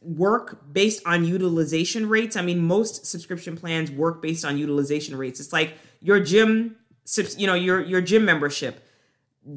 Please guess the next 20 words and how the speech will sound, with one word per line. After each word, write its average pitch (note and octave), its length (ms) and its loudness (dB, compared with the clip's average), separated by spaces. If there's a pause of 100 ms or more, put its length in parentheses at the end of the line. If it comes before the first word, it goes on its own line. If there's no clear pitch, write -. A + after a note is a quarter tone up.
(220)
You A3 120 0
know, F3+ 420 2 (540)
Equinox B3+ 760 6
or F#3 500 6
L B3 140 6
A A#3 80 6
Fitness G#3 640 -2
or F#3 280 2
Planet A3+ 380 0
Fitness, - 320 -4
they A#3+ 440 2
know G#3 460 2
that F3 240 0
probably G3+ 760 0 (100)
the F3 140 0
utilization A3+ 800 0
rate G#3+ 380 -2
of F3+ 320 2
the F#3+ 80 -4
gym F#3+ 400 -2